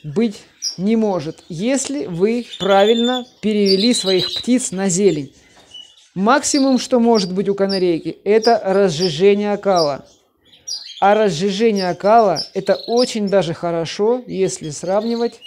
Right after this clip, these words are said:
с запорами. Допустим, допустим, была у нас зима, зима была, канарейки ели зерно. И мы все думаем, "Ой, как хорошо, канареечки, вот у них и кал нормальный, все сгруппировано".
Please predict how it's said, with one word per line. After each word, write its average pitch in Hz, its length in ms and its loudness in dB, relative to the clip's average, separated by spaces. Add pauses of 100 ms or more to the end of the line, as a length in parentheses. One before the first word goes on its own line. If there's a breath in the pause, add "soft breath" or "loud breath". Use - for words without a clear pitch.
(120)
с 135 60 -18
запорами. 147 720 -2 (440)
Допустим, 208 680 0 (1600 soft breath)
допустим, 214 640 2 (420)
была 208 300 8
у 190 80 4
нас 185 340 -2
зима, 185 580 -2 (160)
зима 165 440 -6
была, 175 320 -2 (720)
канарейки 220 480 2
ели 220 280 4
зерно. 196 500 2
И 196 60 -12
мы 247 160 0
все - 160 -2
думаем, 214 320 0
"Ой, 294 140 0
как 220 140 -2
хорошо, 214 460 0
канареечки, 220 600 0
вот 180 260 -2
у 180 60 -2
них 185 240 -6
и 165 60 -6
кал 269 260 4
нормальный, 240 560 2
все 202 220 0
сгруппировано". 214 840 0